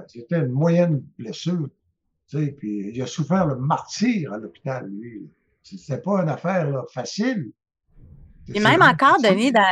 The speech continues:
Speaker 2: euh, pas Denis, mais Régent, même dans les dernières années, tu sais, il y a, il y a, c'est pas des béquilles qu'il y avait, là, mais il y avait comme, euh, de,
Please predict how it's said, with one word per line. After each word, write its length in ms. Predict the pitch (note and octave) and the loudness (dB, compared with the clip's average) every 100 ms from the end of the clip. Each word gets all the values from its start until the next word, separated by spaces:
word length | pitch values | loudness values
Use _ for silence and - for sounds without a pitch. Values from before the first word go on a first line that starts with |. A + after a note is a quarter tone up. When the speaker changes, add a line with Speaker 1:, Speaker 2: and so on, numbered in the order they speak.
| F3 | 4
Speaker 2:
euh, 60 | F3+ | 2
pas 140 | A#3 | 2
Denis, 220 | G#3+ G#3 D4 | 0 0 2
mais 120 | G#3+ | 2
Régent, 400 | G3+ F#3+ A#3+ C#4 | 2 0 0 0
même 180 | C4+ F#4 A3 F3+ | 0 -2 -8 -2
dans 180 | G3 | -2
les 120 | G3 G3 | 0 0
dernières 500 | G3+ G#3 G#3+ G3+ G#3 | -2 0 -2 -2 -2
années, 360 | F#3 G#3 C4+ | -4 -6 -10
tu 80 | - _ _ | -12 _ _
sais, 160 | B3+ C4+ | -4 2
il 60 | |
y 40 | A#3+ | 4
a, 640 | F#3+ F3+ E3+ E3+ E3 D#3+ | 4 4 4 4 2 0
il 40 | |
y 60 | E3+ | -2
a, 100 | D#3+ | -4
c'est 80 | - | -8
pas 100 | F#3+ | -10
des 100 | G3+ | -6
béquilles 320 | G3 F#3+ B3 | -6 -8 -12
qu'il 120 | B3 | -8
y 20 | |
avait, 180 | F#3 A#3 | -8 -6
là, 80 | F4 | -8
mais 120 | A#3+ | -6
il 40 | G3+ | -2
y 40 | |
avait 240 | F3+ F#3+ A3 | -2 -4 -4
comme, 280 | A3 G#3+ | -4 -2
euh, 380 | G3+ F3 F3 E3 | -2 -2 0 -2
de, 260 | E3+ F3 | -2 -4